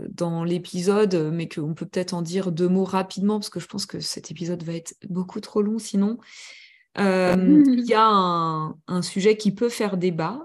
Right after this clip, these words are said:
Speaker 1: j'en ai déjà parlé avec, euh, pas mal de personnes, que ce soit des pros ou des personnes, euh, accompagnées, qui est autour de, plutôt des T C A, parce que là, on parlait T C A, mais je pense que l'une comme l'autre, on était, euh,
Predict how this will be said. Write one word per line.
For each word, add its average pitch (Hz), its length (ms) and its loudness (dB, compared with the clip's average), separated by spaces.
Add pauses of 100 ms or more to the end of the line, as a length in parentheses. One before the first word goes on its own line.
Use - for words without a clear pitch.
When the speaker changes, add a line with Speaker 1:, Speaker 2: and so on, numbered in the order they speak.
(120)
Speaker 1:
j'en 170 300 -6
ai 160 80 -2
déjà 180 160 -4
parlé 185 360 -4
avec, 165 320 -6
euh, 165 100 -8
pas 170 180 -6
mal 175 240 -6
de 160 100 -6
personnes, 175 460 -8
que 190 100 -8
ce 170 100 -8
soit 165 200 -6
des 160 160 -6
pros - 440 -2
ou 202 140 0
des 180 160 -2
personnes, 160 640 -8
euh, - 100 -14
accompagnées, 170 680 -6 (560)
qui - 120 0
est - 20 8
autour 196 340 2
de, 170 180 -2
plutôt 185 300 -2
des 175 160 2
T 180 140 -2
C 190 220 -2
A, 190 60 0
parce - 120 -4
que - 100 2
là, 202 320 2
on 196 120 -2
parlait 180 340 -2
T 185 120 -8
C 175 220 -4
A, 190 140 -2
mais 170 300 -4 (180)
je - 80 -18
pense 190 220 -4
que - 100 -2
l'une 175 240 0
comme 160 220 -2
l'autre, 190 200 0
on 165 120 -6
était, 165 440 -4
euh, 160 380 -8